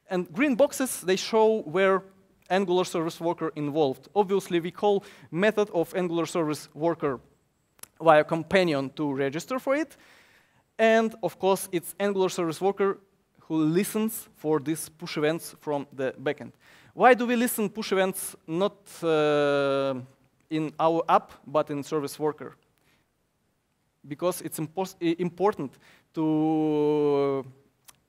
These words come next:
receive these push notifications even when the tab with our application is closed. So this is the power of service worker. It's always kind of online. It always listens for some events,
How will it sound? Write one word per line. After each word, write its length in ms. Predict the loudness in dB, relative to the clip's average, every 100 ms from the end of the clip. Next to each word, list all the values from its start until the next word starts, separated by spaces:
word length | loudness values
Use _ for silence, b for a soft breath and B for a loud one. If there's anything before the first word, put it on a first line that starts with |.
| _ _
receive 440 | -8 -6 -6 -6 -6
these 180 | -8 -8
push 200 | -8 -8
notifications 600 | -8 -4 -4 -2 -4 -6 -2
even 340 | 2 2 -2 -2
when 300 | 0 0 0
the 100 | -4
tab 440 | -2 4 6 4
with 180 | 0 -4 -2
our 160 | -2
application 460 | -2 -6 -6 -6 -10
is 220 | -12 -14 -16
closed. 500 | -8 -4 -4 -6 -14 _
So 140 | -14 -12
this 220 | -12 -10
is 80 | -12
the 80 |
power 440 | -6 0 0 0 -4
of 120 | -8
service 340 | -8 -8 -10
worker. 340 | -6 -6 -6 -10
It's 220 | -12 -14 B B B _
always 540 | 2 2 2 0 -6 -16 _
kind 220 | -2 -2
of 180 | -4 -10 _
online. 500 | -4 0 4 4 2 -10
It 140 | -8
always 400 | -4 -2 -4 -6 -6
listens 520 | -6 -6 -8 -12 -16 B B _
for 220 | -8 -8
some 340 | -4 -4 -4 -10 _
events, 460 | -4 -2 -2 -6